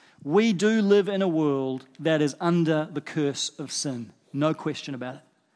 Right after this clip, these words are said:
But we also live in a world that is under the covenant. Don't forget that. We live in a covenanted world, in a world that is still under the covenant, because God says, "I will make an everlasting covenant with you, Noah."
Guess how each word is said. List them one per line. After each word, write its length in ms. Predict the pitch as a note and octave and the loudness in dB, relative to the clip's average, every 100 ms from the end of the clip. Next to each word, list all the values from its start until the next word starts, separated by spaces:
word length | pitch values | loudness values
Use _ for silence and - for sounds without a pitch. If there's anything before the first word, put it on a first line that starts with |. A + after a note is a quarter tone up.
| _ _ _ _ | _ _ _ _
But 120 | - D#3 | 0 2
we 180 | D3+ D#3 | 0 0
also 560 | G#3 B3 D4 C4 A#3 G3+ | 2 4 4 2 2 4
live 240 | F#3 F#3 | 4 4
in 80 | D#3+ | 0
a 60 | C#3 | -4
world 400 | B2+ A#2 C3+ - _ _ _ _ - | -6 -10 -16 -20 _ _ _ _ -6
that 160 | C#3+ | -2
is 140 | C3 - | -2 -2
under 380 | E3 D#3+ C#3+ A#2 _ | 0 0 0 -6 _
the 80 | - | -16
covenant. 560 | - - C3+ B2 A2 - _ _ _ _ _ _ _ - | -10 -6 -6 -8 -14 -20 _ _ _ _ _ _ _ -4
Don't 180 | F3+ A3+ | -4 -2
forget 280 | B3+ B3+ | -4 -6
that. 220 | D3 A#2+ - _ _ _ _ _ _ | -6 -12 -18 _ _ _ _ _ _
We 160 | - G3 | 2 4
live 220 | C4 A#3+ | 4 4
in 80 | G#3 | 2
a 60 | C#3+ | -2
covenanted 840 | - - - B3+ G#3 C#3+ C3+ C3+ | -8 -10 -4 0 2 0 -2 -8
world, 420 | D3 F3+ B2 A#2 _ _ _ _ _ - | -8 -8 -10 -16 _ _ _ _ _ -4
in 100 | F3 | 0
a 40 | F3 | 4
world 340 | E3+ A3 A#3+ | 6 6 4
that 100 | G3 | 2
is 100 | D#3+ | 0
still 680 | - - - C4+ G#3 F#3+ - - - | -4 -8 -4 2 4 2 -2 -10 -2
under 220 | G3 G#3 | 2 4
the 100 | F#3+ | 2
covenant, 440 | F#3 F#3+ F3 B2 | 0 -2 0 -4
because 240 | - - D3+ | -6 -4 -2
God 260 | G3+ B3 | 2 2
says, 320 | F3+ B3 G#3+ - | 0 0 0 2
"I 120 | F#3 | 2
will 140 | F3+ | 4
make 260 | E3+ F3 E3+ | 4 2 0
an 180 | D3+ D3+ - | -6 -6 -4
everlasting 1040 | A3+ A3 A3+ G3 G3+ G#3+ F#3 - D3+ A#2 G#2+ | 0 2 4 4 4 2 -2 -6 -10 -10 -12
covenant 420 | - D3 C3+ A2+ - | -8 -4 -4 -6 -6
with 160 | C3+ | -6
you, 80 | A#2+ | -4
Noah." 300 | A#2+ A#2+ F3 | -8 -8 -12